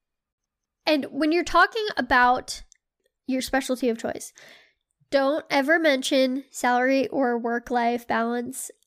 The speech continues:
as a reason for choosing your intended specialty. You should instead demonstrate a passion for,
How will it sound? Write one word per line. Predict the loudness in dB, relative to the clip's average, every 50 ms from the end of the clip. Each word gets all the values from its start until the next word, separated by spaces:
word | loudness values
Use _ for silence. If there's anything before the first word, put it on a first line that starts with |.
| _ _ _ _ _ _ -4
as | -2 0 0
a | 0
reason | 0 0 -2 -2 -4 -6 -6
for | -4 -4 -6
choosing | -4 -4 -6 -6 -6 -6 -6 -4
your | -4 -4 -4
intended | -6 -6 -6 -4 -4 -4 -4 -6 -8
specialty. | -8 -4 -4 -4 -4 -4 -10 -18 -16 -16 -16 -16 -16 _ -20 -20 -20 -20 -20 -20 _ _
You | -2 -2 0
should | 2 2 2 2 0
instead | -2 -4 -8 -6 -2 2 2 2 2 0 -2 -2 -2
demonstrate | -4 -2 -2 -4 -6 -6 -4 -4 -2 -2 -2 -2 -4
a | -6 -10
passion | -8 -4 -2 -2 -2 -2 -2 -4 -2 -2 -2 -2 -4 -6 -10 -12
for, | -6 -4 -2 -2 0 -2 -2 -4 -8